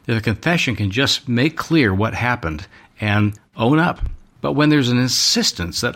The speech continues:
I'm always right and I'm never gonna yield,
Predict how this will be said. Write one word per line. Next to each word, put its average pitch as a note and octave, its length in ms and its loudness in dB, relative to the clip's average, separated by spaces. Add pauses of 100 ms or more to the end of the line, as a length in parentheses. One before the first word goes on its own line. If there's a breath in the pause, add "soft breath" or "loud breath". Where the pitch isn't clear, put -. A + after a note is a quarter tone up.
I'm D3 220 0
always A#2 420 -2
right E2+ 440 -4 (400 loud breath)
and F#2+ 360 -2
I'm G#2+ 460 4
never F3 440 2
gonna F3 220 2
yield, F#2 600 0